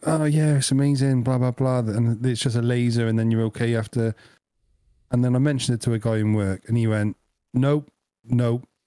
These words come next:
not for me." He said, um, what am I about, not for him? He had it done, but he went to the, um, hospital or wherever it was to have it done,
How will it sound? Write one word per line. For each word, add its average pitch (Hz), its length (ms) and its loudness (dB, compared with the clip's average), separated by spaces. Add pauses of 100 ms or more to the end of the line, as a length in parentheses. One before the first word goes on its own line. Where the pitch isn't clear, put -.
(280)
not 131 220 -2
for - 120 -4
me." 120 340 0
He 127 80 -4
said, 120 320 -4 (880)
um, 117 480 0 (540)
what 143 100 0
am 143 80 0
I 143 80 2
about, 117 220 -2
not 104 140 -2
for 110 120 -4
him? 101 100 -2 (220)
He 127 120 -2
had 151 200 2
it 127 140 -4
done, 127 280 2 (880)
but 127 100 -2
he 131 100 0
went 147 320 0
to 139 100 0
the, 127 400 0 (400)
um, 110 520 0 (800)
hospital 117 320 -2
or 110 160 0
wherever 110 220 0
it 107 40 0
was 110 200 -2
to 110 80 -4
have 104 60 -2
it 98 120 -4
done, 107 320 -2